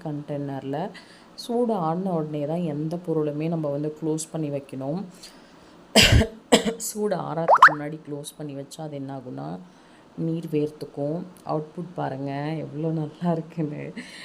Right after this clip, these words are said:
எனக்கே ரொம்ப நாள் ஆச்சுங்களா, பாப்பா வந்து சொல்லிட்டே இருந்தா, "அம்மா செஞ்சு கொடுமா, செஞ்சு கொடுமான்னு" சொல்லிட்டு.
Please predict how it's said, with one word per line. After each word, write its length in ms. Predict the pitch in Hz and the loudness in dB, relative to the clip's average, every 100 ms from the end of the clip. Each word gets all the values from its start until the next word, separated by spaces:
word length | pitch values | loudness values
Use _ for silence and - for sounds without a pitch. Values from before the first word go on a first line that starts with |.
| - - - | -16 -18 -12
எனக்கே 380 | 135 143 180 | -8 -6 -2
ரொம்ப 300 | 180 160 220 | -2 0 2
நாள் 200 | 311 294 | 2 2
ஆச்சுங்களா, 840 | 180 147 - 147 143 147 147 135 123 | 0 0 -6 -6 -2 0 0 -2 -4
பாப்பா 380 | 139 143 - 170 | -4 -4 -2 -2
வந்து 180 | 147 151 156 | -2 -4 -4
சொல்லிட்டே 340 | 151 139 139 | -4 -2 0
இருந்தா, 360 | 151 147 143 139 | 0 0 -4 -4
"அம்மா 220 | 139 139 143 | -4 -6 -6
செஞ்சு 320 | 139 139 147 - | -4 -4 -6 -6
கொடுமா, 260 | 139 139 135 139 | -6 -4 -6 -8
செஞ்சு 200 | 135 131 131 | -8 -8 -8
கொடுமான்னு" 340 | 143 135 135 139 | -8 -6 -8 -8
சொல்லிட்டு. 480 | 131 127 - 135 | -10 -8 -8 -6